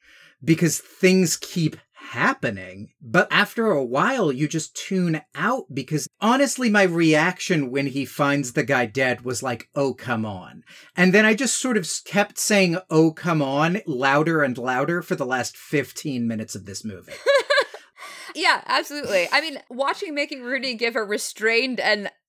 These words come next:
Speaker 2: grounded performance is also so strange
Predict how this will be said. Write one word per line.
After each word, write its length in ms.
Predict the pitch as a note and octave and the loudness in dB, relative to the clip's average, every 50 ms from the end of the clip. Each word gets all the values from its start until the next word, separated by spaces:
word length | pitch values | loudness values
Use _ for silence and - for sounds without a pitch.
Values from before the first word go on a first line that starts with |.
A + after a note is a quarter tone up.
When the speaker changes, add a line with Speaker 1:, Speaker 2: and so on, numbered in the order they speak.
| _ _ _ _ - G#3 | _ _ _ _ -14 -6
Speaker 2:
grounded 600 | - G#3+ G#3+ G3+ G#3 A3+ B3 A3 B3+ B3 A3+ A3+ | -2 2 4 4 4 4 2 0 -2 -2 -2 -2
performance 960 | - D4 - A#3 - A#3+ A3 C#4+ C4+ A#3 C#4+ C#4+ D#4 F4 F4 - - - - _ _ _ _ _ _ _ - | -2 -2 -2 -2 0 0 2 2 2 4 4 2 2 0 -2 -8 -10 -12 -14 _ _ _ _ _ _ _ -6
is 300 | B3 C4 C4 A#3 A#3 G3+ _ _ _ _ _ _ _ - | -4 -4 -4 -6 -10 -16 _ _ _ _ _ _ _ -2
also 440 | A3 A#3 C4+ - - F4 D4+ D#4 D#4+ | 0 2 2 2 0 -2 -4 -4 -4
so 300 | - - E4 D4+ D4+ E4+ | -4 -2 -2 -2 -2 -2
strange 1120 | - - - D4+ D4+ D#4+ D#4 F#4+ G4+ F4 - - - A#4 A4+ G4+ D#4 D4+ - - - - | -6 -4 0 2 4 4 4 4 2 -2 -4 -6 -6 -6 -6 -6 -8 -12 -12 -12 -12 -12